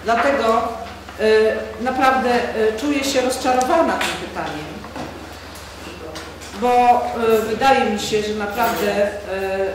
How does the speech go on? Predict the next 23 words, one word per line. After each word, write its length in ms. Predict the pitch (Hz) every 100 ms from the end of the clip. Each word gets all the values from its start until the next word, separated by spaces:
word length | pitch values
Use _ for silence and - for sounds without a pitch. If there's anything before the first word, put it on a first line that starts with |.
| 196 196
e, 40 | 185
tyle 520 | 285 254 226 220 208
rzeczy 340 | 208 220 226 220
już, 320 | 202 - 220
e, 220 | 202 196
zostało 400 | 208 - 240 208
zrobione 360 | 202 220 226 220
w 80 | -
tej 200 | 196 -
sprawie 500 | 190 180 160 170 170 - - - 208 -
i 160 | 240 - - -
tylko 260 | 277 - 302
ktoś, 360 | - 254 196 202 - -
kto 420 | 220 196 190 190 - 202
nie 140 | 233
zdaje 320 | - 262 269
sobie 240 | 262 196 180
sprawy, 500 | - - 165 151 180
jak 220 | 196 190
bardzo, 380 | 226 240 240 254
e, 120 | 247
e, 720 | - 202 190 - - 208 202 202
dużo 600 | 240 220 220 202 202